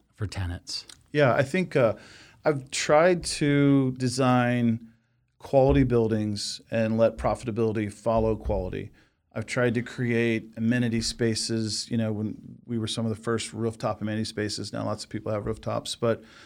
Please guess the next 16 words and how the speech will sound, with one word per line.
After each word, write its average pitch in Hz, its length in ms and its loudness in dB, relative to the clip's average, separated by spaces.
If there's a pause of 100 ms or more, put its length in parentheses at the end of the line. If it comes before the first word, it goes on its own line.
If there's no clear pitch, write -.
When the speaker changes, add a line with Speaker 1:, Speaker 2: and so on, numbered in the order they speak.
(360)
Speaker 2:
um, 120 460 2 (240)
each 175 400 -2
building 135 500 4
to 117 140 -4
me 123 140 2
is 113 120 -2
an 113 60 -2
opportunity 113 720 -2
to 113 280 -6
set 113 340 -2
the 117 100 -4
next - 640 -4
stage. 117 560 2
And 113 120 -2
it's 113 160 -6
not, 151 320 0